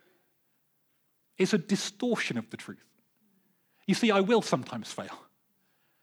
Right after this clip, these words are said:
Now, some of you have known me for a long time. Now, I'm not gonna do this, but if I ask for a show of hands, who here has seen me fail? Wow. It'd be like the end of a music concert. There'd be lighters waved in the air. I mean, you know, I failed a lot.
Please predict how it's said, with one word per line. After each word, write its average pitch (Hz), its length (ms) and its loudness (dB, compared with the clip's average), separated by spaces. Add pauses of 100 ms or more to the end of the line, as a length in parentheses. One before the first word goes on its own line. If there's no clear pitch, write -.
(160)
Now, 170 100 -4
some 233 180 4
of 185 80 2
you 208 100 6
have 180 100 4
known 196 240 4
me 151 400 0
for - 160 0
a 185 60 4
long 180 240 2
time. 175 360 -2 (720)
Now, 160 100 0
I'm 190 120 6
not 220 140 6
gonna 190 160 2
do 220 220 4
this, 139 180 2
but 160 140 -2
if 156 80 -4
I 220 100 6
ask 208 180 2
for 202 100 0
a 175 40 2
show 202 200 2
of 175 80 2
hands, 165 320 0
who 202 100 2
here 202 240 2
has 147 120 0
seen 196 280 4
me 180 100 2
fail? 170 400 2 (180)
Wow. 214 300 2 (360)
It'd - 100 -20
be 226 80 6
like 196 100 6
the 208 60 8
end 202 100 8
of 185 60 4
a 185 60 6
music 226 380 6
concert. 147 360 0
There'd 139 100 2
be 175 80 8
lighters 190 460 6
waved 202 340 8
in 196 80 8
the 202 160 8
air. 202 460 10
I 240 100 8
mean, 226 220 6
you 233 80 4
know, 233 140 6 (300)
I 214 120 6
failed 240 480 4
a - 20 8
lot. 240 360 4